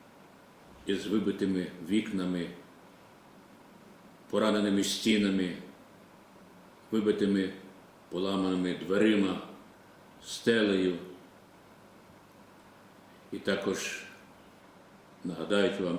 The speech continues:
і стенди про наших героїв, які загинули у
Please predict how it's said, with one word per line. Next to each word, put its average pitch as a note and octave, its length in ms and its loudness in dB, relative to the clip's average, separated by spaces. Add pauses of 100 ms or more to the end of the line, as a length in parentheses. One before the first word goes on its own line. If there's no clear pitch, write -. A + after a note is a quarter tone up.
(120)
і D#2+ 180 0 (500)
стенди F#2+ 680 0 (460)
про - 100 -8
наших E2+ 440 -4 (280)
героїв, D#2+ 480 -4 (960)
які E2 480 -6
загинули E2+ 580 -4 (1160)
у D#2 40 -8